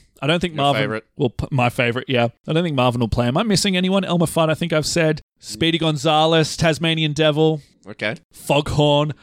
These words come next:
Speaker 1: Leghorn, returning from Knives Out, will be in this movie.
Speaker 2: <laughs>
Speaker 1: I think that's everybody. Everybody important, at least.
Speaker 2: That was just off the top of his head, folks, so
Speaker 1: Yeah.
Speaker 2: that's quite impressive.
Speaker 1: So there'll be a training scene, and this will be all played for laughs because the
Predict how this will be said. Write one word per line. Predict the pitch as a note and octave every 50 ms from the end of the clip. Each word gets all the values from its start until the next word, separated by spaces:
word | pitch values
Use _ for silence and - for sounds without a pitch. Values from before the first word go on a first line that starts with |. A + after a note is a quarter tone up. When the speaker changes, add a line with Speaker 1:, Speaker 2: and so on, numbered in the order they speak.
| _ _
Speaker 1:
Leghorn, | - B2+ C3+ C#3+ D3 C#3 - - D3+ C#3+ C#3+ C#3+ C#3+ D3 C#3 - -
returning | D3 C#3 - - D3+ C#3+ C#3+ C#3+ C#3
from | - C#3 C#3
Knives | C3 C3 C3 C3+ C3 A#2+ C#3+
Out, | C#3 C3 C3+ -
will | C#3 B2
be | C3 C3+ C3
in | C3+ C3+
this | C3+ A#2+ -
movie. | C#3 C3 B2+ B2+ C#3 C3 - - - - - -
Speaker 2:
<laughs> | - - - - - -
Speaker 1:
I | -
think | F4 C4+
that's | E3+ - - -
everybody. | - - G3+ G3 - G#2 G#2 D#3+ E3+ - _ _ _ - - _
Everybody | - C3+ C3+ C#3 B2 B2+ A#2+ A#2 A2+
important, | A2 G#2+ - - D3+ A2 A2+ A2+ G#2+
at | G#2
least. | A2+ A#2+ C#3+ - - - - _ _ -
Speaker 2:
That | B2 C#3+
was | C#3 A#2+ -
just | A#2+ - -
off | G#2+ -
the | -
top | G2 - G#2+ F#2+
of | F#2+ F2+
his | F2+ E2
head, | - G#2 A2 -
folks, | - F2 E2+ G2+ - -
so | - E2+
Speaker 1:
Yeah. | E2+
Speaker 2:
that's | F#2 F#2+ -
quite | - - F2+
impressive. | E2+ D#2+ - F2 E2 - G#2+ G#2+ - - - _ _ _ _
Speaker 1:
So | - -
there'll | D3 D#3+ E3+ E3
be | E3 E3
a | D3+ -
training | - - C#3 C#3 C#3+ D3+ D3+ D3
scene, | - - E3 E3+ F#3+ A#3+ E4+
and | G#3 C3+ B2
this | A#2 A#2 A2+ -
will | - A2+ A2+
be | G#2 A2+ A2 G#2+ A2 A2
all | - B2 A#2+ A#2+ -
played | - - - A#2 A2+ A2+ F#2+
for | - A2 G2
laughs | G#2 A2+ C3 C#3 C3+ B2 -
because | - - - A2+ G2
the | - F#2+ G2